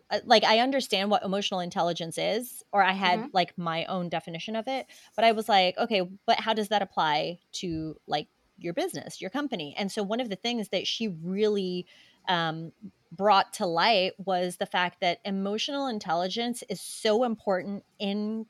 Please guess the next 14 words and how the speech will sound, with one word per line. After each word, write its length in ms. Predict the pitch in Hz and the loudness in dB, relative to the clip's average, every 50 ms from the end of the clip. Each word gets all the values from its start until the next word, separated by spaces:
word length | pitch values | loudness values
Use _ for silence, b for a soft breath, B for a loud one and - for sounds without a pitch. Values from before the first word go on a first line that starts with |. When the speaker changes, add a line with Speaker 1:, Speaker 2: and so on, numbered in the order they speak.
| _ _ - | _ _ -10
Speaker 1:
company 460 | - 226 208 202 233 220 202 180 - | -4 -4 -2 -2 -2 -2 -4 -4 -6
culture, 560 | - - - 190 190 - - 294 294 349 392 381 B B B B B B B 214 202 | -8 -8 -6 -6 -6 -4 -4 -2 -2 -2 -4 -6 B B B B B B B -8 -6
because 280 | 262 240 254 214 208 202 190 185 - - | -2 0 0 0 0 -4 -10 -6 0 4
that 240 | 226 208 202 196 | 4 6 6 6
is 160 | 269 277 240 226 | 4 0 -2 -2
what 140 | 247 233 | -4 -4
determines 760 | - 233 - - - 208 202 196 202 220 240 277 302 320 - - _ | -6 -8 -10 -8 -6 -4 -4 -4 -2 -4 -4 -4 -6 -6 -10 -8 _
whether 320 | - 247 269 262 294 294 254 | 2 2 4 4 4 2 2
or 140 | 220 214 | 2 0
not 420 | 202 190 180 180 190 220 247 - - | 0 0 0 0 0 -2 -2 -4 -6
your 200 | 208 208 202 196 | -4 -4 -4 -4
team 260 | - - 220 214 196 | -6 -6 -6 -4 -4
is 100 | 170 - | -6 -6
happy. 600 | - - 202 214 247 - - - - - - | -8 -2 0 0 0 0 -2 -10 -14 -14 -16